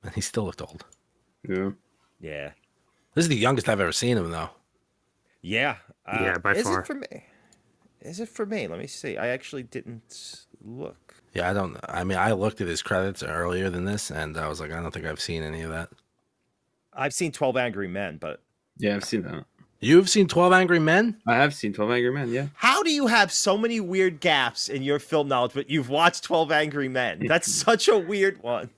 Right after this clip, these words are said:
Speaker 2: Uh, junior year, high school.
Speaker 3: Ah, okay.
Speaker 2: Yeah.
Speaker 1: Required viewing.
Speaker 2: I enjoyed it.
Speaker 3: Oh, it's great.
Speaker 2: I was, like, the
Speaker 3: Uh,
Speaker 2: only one to enjoy it. Everyone was looking at me weird.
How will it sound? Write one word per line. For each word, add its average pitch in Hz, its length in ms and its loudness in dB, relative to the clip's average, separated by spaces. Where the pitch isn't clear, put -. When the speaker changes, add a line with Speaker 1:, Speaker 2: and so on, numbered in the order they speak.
Speaker 2:
Uh, 127 540 0
junior 143 300 8
year, 123 360 6
high 104 100 0
school. 92 340 -6
Speaker 3:
Ah, 110 320 2
okay. - 260 -10
Speaker 2:
Yeah. 104 160 -6
Speaker 1:
Required 90 500 -2
viewing. 90 340 -2
Speaker 2:
I 113 80 2
enjoyed 127 340 4
it. - 120 -8
Speaker 3:
Oh, 339 140 4
it's - 140 -10
great. 151 260 -2
Speaker 2:
I 110 40 0
was, 113 100 2
like, 120 120 4
the 117 80 2
Speaker 3:
Uh, 113 40 0
Speaker 2:
only 113 200 2
one 110 380 0
to 92 100 -8
enjoy 95 280 -4
it. 95 140 -4
Everyone 95 220 -2
was 92 100 -4
looking 104 220 -4
at - 60 -8
me - 100 -4
weird. 104 320 0